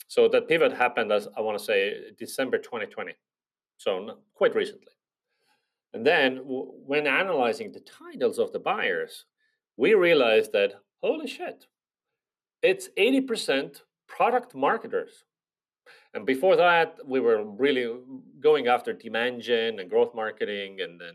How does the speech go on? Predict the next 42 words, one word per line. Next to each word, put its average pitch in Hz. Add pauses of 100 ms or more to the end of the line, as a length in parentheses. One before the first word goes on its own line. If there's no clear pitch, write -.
(100)
you 85
know, 78
all-purpose 120
digital 104
marketing 120
and 285
also 247
agencies. 117 (1000)
And 120
so 151
we 147
realized 143
that 113
actually 107 (520)
product 170
marketers 98
in 98
B 120
two 110
B 95
SaaS 113
companies 80
is, 85
is 95
the 85
segment 110
that 87
we're 92
influencing. 120 (180)
And, 131 (400)
and 101
so 139
that 156
really, 135
like, 110 (960)
gets 151
the, 135
uh, 117
ball 139
rolling 123
on, 92
like, 85